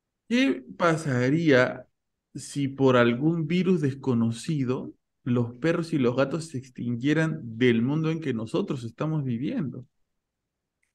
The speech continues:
La teoría que lanza la película El planeta de los simios es que los humanos, al no querer sentirse solos, comenzaron a domesticar otro tipo de animales.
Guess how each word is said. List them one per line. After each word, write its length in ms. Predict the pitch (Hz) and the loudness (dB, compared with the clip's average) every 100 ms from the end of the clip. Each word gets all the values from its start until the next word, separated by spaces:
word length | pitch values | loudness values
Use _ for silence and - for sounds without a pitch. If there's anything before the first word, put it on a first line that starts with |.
| _ _ _ _ _ _ _ - | _ _ _ _ _ _ _ 2
La 280 | 143 147 147 | 6 6 8
teoría 520 | 156 156 214 247 240 | 8 8 8 4 4
que 180 | 170 147 | 4 4
lanza 760 | 170 185 190 156 147 151 - - - | 4 4 0 0 -2 -2 -4 -14 -8
la 680 | 117 117 113 110 110 107 123 | -2 0 2 0 -2 -2 0
película 440 | 123 143 147 143 | 0 0 2 2
El 100 | 127 | 2
planeta 400 | 120 120 135 139 | 2 2 2 2
de 100 | 143 | 2
los 180 | 131 131 | 2 -2
simios 440 | 160 160 156 151 - | -2 0 2 0 -2
es 400 | 156 165 165 - _ _ _ _ _ _ _ _ _ _ _ _ | 2 2 0 -8 _ _ _ _ _ _ _ _ _ _ _ _
que 160 | - 151 | 2 6
los 220 | 139 135 | 6 4
humanos, 560 | 143 160 180 180 170 - _ _ - | 2 4 4 4 0 -2 _ _ 0
al 300 | 139 135 151 | 4 4 4
no 140 | 185 | 2
querer 300 | 185 180 190 | 2 4 4
sentirse 500 | 190 160 170 185 196 | 0 -4 -4 -4 -2
solos, 500 | 190 190 151 156 - | 0 2 4 2 -2
comenzaron 760 | - 131 117 117 117 139 151 143 | 0 2 4 2 4 4 4 2
a 60 | 127 | 0
domesticar 680 | 117 113 117 120 135 135 135 | 0 0 -4 -4 2 4 4
otro 420 | 147 160 160 143 | 2 2 0 -2
tipo 340 | 143 170 - 147 | -4 -12 -2 2
de 120 | 117 | 2
animales. 760 | 113 113 131 175 123 113 - | 2 0 0 0 -2 -6 -12